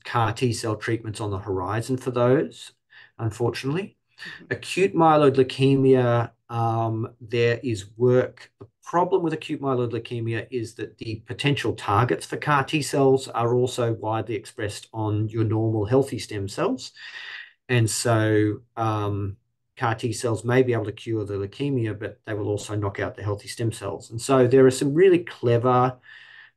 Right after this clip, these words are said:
Speaker 1: uh, things that are being done by researchers where they're actually combining car T cells with a stem cell transplant, and they're actually engineering the stem cells, uh, from the healthy donor to, um,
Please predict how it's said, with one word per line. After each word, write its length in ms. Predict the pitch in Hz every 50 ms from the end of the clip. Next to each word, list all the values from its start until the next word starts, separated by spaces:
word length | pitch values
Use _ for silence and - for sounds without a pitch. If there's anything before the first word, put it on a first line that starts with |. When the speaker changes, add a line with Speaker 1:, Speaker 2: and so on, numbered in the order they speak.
| _ -
Speaker 1:
uh, 160 | 113 110 113
things 320 | - - 135 131 127 123 -
that 100 | 127 117
are 40 |
being 360 | 104 117 120 117 117 113 110 101
done 400 | 101 113 113 117 117 117 117 113
by 220 | - 117 107 107
researchers 760 | 107 104 113 117 113 110 - 117 110 104 - - 110 104 -
where 200 | - 113 113 110
they're 160 | 113 110 110
actually 300 | 110 117 - - - 110
combining 680 | 101 - - 113 101 110 110 113 117 123 123 123 117 110
car 240 | - - 120 113 98
T 180 | - - 113
cells 460 | 101 - - 123 110 107 107 104 104 - -
with 160 | 123 127 127
a 40 | 127
stem 360 | - - - 127 117 110 107
cell 200 | - - 104 101
transplant, 840 | 101 - - 110 104 98 98 - - 110 104 98 95 95 87 - - -
and 160 | 117 117 110
they're 140 | 113 110 117
actually 400 | 120 120 - - - 113 113 - -
engineering 640 | 123 127 123 107 113 127 123 120 113 110 110 107 98
the 80 | 104
stem 360 | - - - 151 156 180 190
cells, 760 | 190 190 - 117 101 95 87 90 104 135 170 - - - - - _ _ - - - - - - - - - - - - _ _ _
uh, 200 | - 117 113 110 -
from 260 | - - 113 110 104
the 80 | 101
healthy 360 | 92 - 135 135 131 131 131 113
donor 560 | 101 113 107 104 101 98 95 95 92 87 - _ _ _
to, 680 | - - - - 127 123 120 117 113 113 110 107 110 - _ _ - - - _ _ _ _
um, 680 | 113 113 110 107 104 104 107 104 104 104 101 104 101